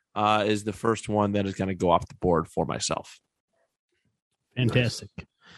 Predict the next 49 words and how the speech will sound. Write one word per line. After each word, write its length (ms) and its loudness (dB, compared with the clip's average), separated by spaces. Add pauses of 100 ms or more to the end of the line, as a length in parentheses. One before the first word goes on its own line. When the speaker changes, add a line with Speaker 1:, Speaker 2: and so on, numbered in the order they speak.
(220)
Speaker 2:
I 40 2
received 400 2
that 140 4
as 140 4
a 100 2
birthday 540 0
gift. 540 -14 (560)
My 180 -12
P 220 -8
S 160 -14
two. 180 -12
Speaker 3:
What, 160 4
your, 160 6
your 120 2
twenty-fifth 420 0
birthday? 300 0 (1040)
Speaker 2:
<clears throat> 520 0 (300)
How 420 -4
old 200 0
would 140 0
I 80 0
have 120 -4
been? 180 -4 (1400)
Speaker 3:
Oh. 100 -6
Speaker 1:
It 80 -6
came 140 2
Speaker 2:
Might 60 4
have 80 4
Speaker 1:
out 40 4
Speaker 2:
been. 100 2
Speaker 1:
in 20 -4
two 160 2
thousand, 580 0
two 140 -6
thousand 320 0
one. 340 0 (340)
Speaker 3:
So, 120 -8
like, 80 0
Speaker 2:
I 40 6
might 100 4
have 100 4
Speaker 3:
thirty? 140 4
Speaker 2:
been 40 2
eighteen, 560 2 (200)
seventeen, 500 0
eighteen, 480 2
something 300 -2
Speaker 1:
Okay. 80 -2
Speaker 2:
like 100 -8